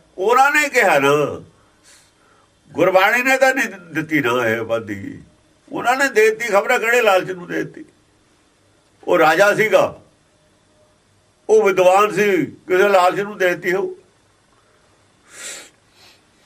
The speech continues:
ਪਰ ਰਾਤ ਇਹ ਹੁੰਦੀ ਹੈ, ਉਹ ਕਲੀਅਰ ਨਹੀਂ ਹੁੰਦਾ ਕੁਛ ਵੀ ਰਾਤ ਨੂੰ, ਬਹੁਤ ਦੂਰ ਤੱਕ ਨਹੀਂ ਦਿਖਦਾ ਹੈ।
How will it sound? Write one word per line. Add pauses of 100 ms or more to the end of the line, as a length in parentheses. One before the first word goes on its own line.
(1200)
ਪਰ
ਰਾਤ
ਇਹ
ਹੁੰਦੀ
ਹੈ, (760)
ਉਹ (2500)
ਕਲੀਅਰ
ਨਹੀਂ
ਹੁੰਦਾ
ਕੁਛ
ਵੀ
ਰਾਤ
ਨੂੰ,
ਬਹੁਤ
ਦੂਰ
ਤੱਕ
ਨਹੀਂ
ਦਿਖਦਾ
ਹੈ।